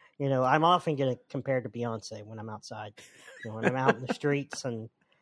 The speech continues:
Speaker 1: you know, people go, "Oh my God, is that Beyonce?" And I'm like, Ah, guys, I'm just,
Speaker 2: I'm o-, I'm
Speaker 1: like,
Speaker 2: always
Speaker 1: I'm just,
Speaker 2: Beyonce.
Speaker 1: yeah.
Speaker 2: <laughs>
Speaker 1: Maybe on the inside.
Speaker 2: Right? <laughs>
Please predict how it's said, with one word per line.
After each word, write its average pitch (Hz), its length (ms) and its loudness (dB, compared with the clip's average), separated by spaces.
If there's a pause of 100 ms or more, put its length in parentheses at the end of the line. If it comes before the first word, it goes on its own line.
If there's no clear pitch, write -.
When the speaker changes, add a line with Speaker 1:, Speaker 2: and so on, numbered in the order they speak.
(120)
Speaker 1:
you 127 80 -4
know, 127 40 0
people 220 320 2
go, 143 60 0
"Oh 165 60 2
my 165 100 4
God, 180 220 8
is 139 100 0
that 151 160 -4
Beyonce?" 143 560 0
And 127 100 -2
I'm 123 60 -4
like, 127 200 -6
Ah, 135 160 4
guys, 117 440 -6
I'm 123 140 -12
just, - 200 -18
Speaker 2:
I'm 135 220 6
o-, 127 220 4
I'm 139 180 8
Speaker 1:
like, 127 80 10
Speaker 2:
always 110 180 6
Speaker 1:
I'm - 100 0
just, 104 360 2
Speaker 2:
Beyonce. 107 200 2 (580)
Speaker 1:
yeah. 123 300 0 (600)
Speaker 2:
<laughs> - 160 -18
Speaker 1:
Maybe 139 180 0
on 131 120 2
the 120 80 -2
inside. 117 420 -4 (840)
Speaker 2:
Right? 127 440 4 (480)
<laughs> - 60 2